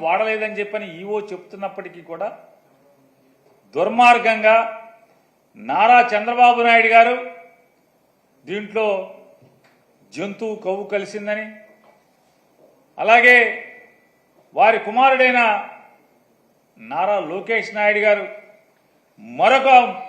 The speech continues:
అబద్ధాలు ఆడటంలో, అసత్యం ఆడటంలో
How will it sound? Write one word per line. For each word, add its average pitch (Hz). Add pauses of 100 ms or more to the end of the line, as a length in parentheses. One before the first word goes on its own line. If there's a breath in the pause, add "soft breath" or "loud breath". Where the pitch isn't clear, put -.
(440 soft breath)
అబద్ధాలు 240
ఆడటంలో, 214 (160)
అసత్యం 254
ఆడటంలో 226